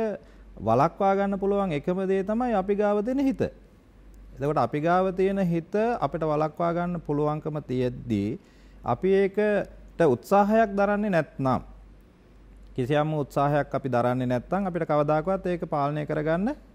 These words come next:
බැරි වෙනවා. එහෙමනම් අපි මොකද්ද කරන්නට ඕන? අර මම මුලින් සඳහන් කරපු විදිහට මේ හැම දෙයකම තියෙන මේ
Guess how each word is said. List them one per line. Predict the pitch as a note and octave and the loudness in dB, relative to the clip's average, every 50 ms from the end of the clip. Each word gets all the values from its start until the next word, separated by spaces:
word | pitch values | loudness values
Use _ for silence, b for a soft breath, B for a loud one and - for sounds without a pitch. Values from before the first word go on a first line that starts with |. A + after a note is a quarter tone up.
| - - | -14 -4
බැරි | C3+ C#3 C#3+ C3 A2+ | 0 0 2 2 2
වෙනවා. | G2+ F#2 F2 D#2 - - - - - - - - - - - | 0 0 -2 -6 -10 -14 -20 -20 -20 -20 -20 -20 -20 -20 -14
එහෙමනම් | - - A#2+ D3 E3 F#3+ G#3+ F#3+ C3 A2 A2+ C#3 G#3 B B B B B B | -10 -6 -4 -2 0 0 2 2 2 2 0 -2 -6 B B B B B B
අපි | - A#2+ C3+ E3 | -4 -4 -2 -2
මොකද්ද | D3+ D3+ C#3+ E3 F3 F3+ F#3+ | -2 -2 0 0 0 0 -2
කරන්නට | F#3+ - E3+ D3+ C#3 B2+ A#2+ A2 G2 - | -2 -2 0 0 0 0 0 -2 -2 -2
ඕන? | A2 A2 A2+ | -2 -2 -2
අර | A#2 A#2+ C3+ | -2 0 -2
මම | C#3+ C3+ B2+ C3 | 0 0 -2 -2
මුලින් | C#3 C3+ C3 C#3 C#3+ | -2 -2 -2 -2 -2
සඳහන් | D3 - D3 C#3 D3 D3 D3 C#3+ | -4 -4 -4 -2 -2 -2 -2 -2
කරපු | D3+ C#3+ C#3+ C#3+ D3+ | -4 -4 -4 -4 -4
විදිහට | D3+ D3+ D#3 D#3+ D3 G#2+ G2+ A#2 D#3 A3+ B B B B | -2 -2 0 0 0 0 0 -2 -4 -4 B B B B
මේ | B - F3+ F#3 | B -4 -2 0
හැම | D#3 D3 C#3 D#3 F3 F#3+ | 0 0 0 0 0 0
දෙයකම | F3+ F#3 F#3+ F#3+ F3+ F#3+ F#3+ G3 | 0 0 0 0 0 -2 -2 -4
තියෙන | F#3+ F3+ G3+ G#3+ A3+ A3+ A#3 | -2 -2 0 0 0 0 -2
මේ | A3 G3+ F#3 F3 D#3+ C3+ | -2 -2 -2 -2 -2 -4